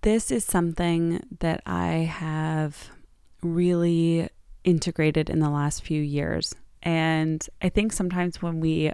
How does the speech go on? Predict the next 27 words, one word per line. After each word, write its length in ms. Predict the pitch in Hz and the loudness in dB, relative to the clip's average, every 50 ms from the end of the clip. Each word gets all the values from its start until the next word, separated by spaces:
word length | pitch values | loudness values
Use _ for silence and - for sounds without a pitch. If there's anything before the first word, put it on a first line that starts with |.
| - - | -2 -4
are 420 | 160 156 151 151 151 - 160 147 - - - - - - - - - - - - - | -4 -2 -2 -2 -2 -4 -4 -6 -10 -16 -20 -18 -18 -18 -18 -18 -18 -20 -20 -8 -6
approaching 440 | - 156 - 190 180 170 - 170 165 | -6 4 6 6 6 6 2 0 0
a 60 | 160 | 0
milestone 560 | 156 156 151 156 156 - - - 160 156 151 | 0 0 0 -2 -4 -4 -2 0 0 0 0
birthday, 680 | - 147 151 151 151 - - 160 160 156 170 - - - _ _ - _ _ _ | 0 0 0 0 -2 -2 -4 -4 -4 -4 -4 -6 -6 -8 _ _ -20 _ _ _
at 120 | - 180 - | -4 -2 2
least 300 | - 196 208 190 - - | 2 2 2 2 0 -6
for, 260 | - - 165 156 - - | -4 -2 -2 -2 -4 -8
for 200 | - - 165 160 | -6 -4 0 2
many 280 | 160 165 170 180 185 | 2 4 4 4 2
people, 360 | 170 - 170 156 147 - 165 156 | 2 2 0 0 0 0 -2 -2
it 120 | 156 - | -2 -2
can 160 | - 175 165 151 | -2 -2 -4 -2
bring 260 | - 170 175 175 180 | -2 -2 -2 0 0
up 180 | 180 175 - | 0 -2 -2
a 40 | 185 | -6
lot 460 | 156 147 147 165 165 156 156 160 - - - | -6 -6 -6 -6 -4 -4 -4 -4 -4 -6 -8
of 460 | - 156 151 151 156 151 147 - - - - - - - - - - - - - | -6 -4 -2 -2 -2 -2 -4 -6 -12 -18 -14 -12 -12 -12 -12 -12 -14 -16 -4 0
internalized 1200 | 202 190 175 - - - 196 185 180 185 180 175 170 170 165 165 165 160 165 160 156 - - - - - - - - - - - - - - - - - _ - - - - _ _ - - _ - - _ _ _ _ - _ - - - _ - - | 2 2 2 2 -2 -2 0 0 0 0 0 0 0 0 0 0 0 0 -2 -2 -4 -6 -8 -8 -10 -16 -20 -20 -20 -20 -20 -20 -20 -20 -20 -20 -20 -20 _ -20 -20 -20 -20 _ _ -20 -20 _ -20 -20 _ _ _ _ -20 _ -20 -20 -20 _ -16 -6
guidelines 600 | 147 - 185 156 180 180 156 165 160 165 165 151 | 0 0 2 4 4 4 4 4 4 4 4 2
of 160 | 165 151 - - | 2 -2 0 0
where 160 | 165 160 156 | 0 0 2
we 140 | 160 160 151 | 0 0 0
quote 260 | - - 180 165 160 | 0 0 2 2 4
unquote 380 | 156 147 - 156 147 - - | 2 2 0 -2 -2 -2 -4
should 440 | - - - - - 170 156 185 - - | -8 -8 -8 -4 -2 0 0 -2 -2 -4
be 340 | - - 92 - 151 - | -4 -4 -4 -6 -8 -12